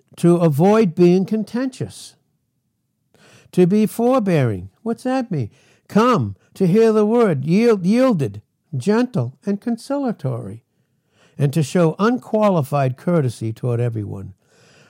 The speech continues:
For we also were once thoughtless, all of us were once thoughtless, 'cause we were very selfish and senseless, obstinate and disobedient, deluded and mis-, misled.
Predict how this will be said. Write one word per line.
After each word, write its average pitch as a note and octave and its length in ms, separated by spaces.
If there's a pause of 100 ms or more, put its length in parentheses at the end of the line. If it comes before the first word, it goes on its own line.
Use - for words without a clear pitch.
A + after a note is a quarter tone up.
For C3+ 240
we F#3+ 200
also F3+ 560
were A#2+ 240
once C3+ 340
thoughtless, C#3+ 540
all D3 280
of G2+ 140
us - 360 (800)
were B2+ 140
once C#3 380
thoughtless, C#3 720 (1800)
'cause A#2+ 140
we B2 120
were A#2 60
very A#2+ 260
selfish - 640 (480)
and A#2 180
senseless, - 720 (380)
obstinate B2 640 (240)
and B2+ 160
disobedient, C3+ 1000
deluded C3 680
and A#2 180
mis-, B2 280
misled. A#2+ 640